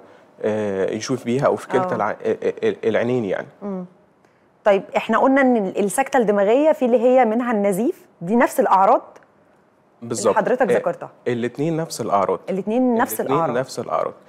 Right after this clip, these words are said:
Speaker 2: آه.
Speaker 1: لكن اللي بيفرق ما بينهم طبعا ال-، الأشعة. تمام؟ علشان كده طبعا، آه، ما ينفعش ندي أي مريض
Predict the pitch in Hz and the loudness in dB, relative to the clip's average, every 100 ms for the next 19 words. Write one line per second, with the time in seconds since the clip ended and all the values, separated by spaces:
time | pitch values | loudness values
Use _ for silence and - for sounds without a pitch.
0 | - 165 123 135 135 117 101 107 - 147 | -14 -4 -4 -2 -4 -4 -6 -8 -6 -2
1 | 165 113 107 139 151 120 131 131 135 - | 0 0 -2 -2 -4 -4 -4 -4 -4 -2
2 | 107 120 120 104 107 110 113 - 92 - | -2 -4 -6 -8 -6 -4 -6 -4 -4 -4
3 | - - - _ _ - 107 110 135 131 | -10 -20 -20 _ _ -4 0 2 0 0
4 | 107 107 - 139 151 147 139 135 127 139 | 2 2 0 -4 -2 -2 -2 -4 -4 -4
5 | - - 104 101 104 113 - - 107 107 | -6 -8 -6 -6 -6 -10 -18 -10 -8 -6
6 | 131 143 - 127 139 110 - 139 135 113 | -4 -6 -4 -4 -4 -4 -2 0 0 -2
7 | 113 | -4